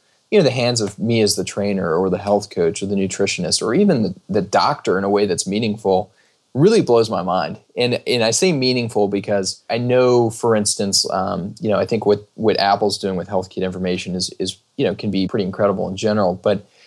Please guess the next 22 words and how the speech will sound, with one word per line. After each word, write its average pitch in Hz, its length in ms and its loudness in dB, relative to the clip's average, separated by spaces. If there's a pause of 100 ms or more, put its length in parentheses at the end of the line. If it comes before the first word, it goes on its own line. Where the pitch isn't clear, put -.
(160)
there's 120 120 0
a 123 60 4
lot 135 180 4
of 104 100 0
raw 101 300 2
data 104 380 0
that's 104 160 -4
just - 120 -8
being, 98 140 -4
like, 92 220 -10
kicked - 420 -4
over 110 240 0
to 104 60 0
health - 240 -2
professionals. 127 680 0 (600)
And 110 160 2
like 107 200 0
you 104 100 -2
said, 101 420 0
you 107 80 -4
know, 98 100 -2
how, 113 320 0